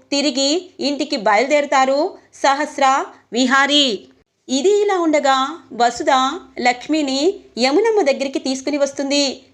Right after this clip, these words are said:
"వదిన, మీరేం చేస్తున్నారో మీకు అర్థమైందా? విహారీకి తెలియకుండా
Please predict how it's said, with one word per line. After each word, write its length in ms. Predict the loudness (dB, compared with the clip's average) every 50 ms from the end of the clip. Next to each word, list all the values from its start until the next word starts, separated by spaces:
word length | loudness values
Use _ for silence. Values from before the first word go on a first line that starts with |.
| -6 -2
"వదిన, 360 | 0 0 0 0 -2 -4 -6 -8 -18 _ _ _ -2
మీరేం 380 | 0 0 2 2 0 -2 -2 -4 -4 -4
చేస్తున్నారో 580 | -4 -4 -4 -4 -4 -2 0 2 2 2 2 0 -4 -6 _ -2
మీకు 220 | -2 0 0 0
అర్థమైందా? 720 | 0 0 0 0 0 0 0 0 -2 0 0 2 2 0 -2 -6 -14 -20 _ _ -4
విహారీకి 540 | 0 0 2 2 2 2 0 0 0 0 -2
తెలియకుండా 760 | -2 0 -2 0 0 0 -2 -2 -2 0 2 2 2 0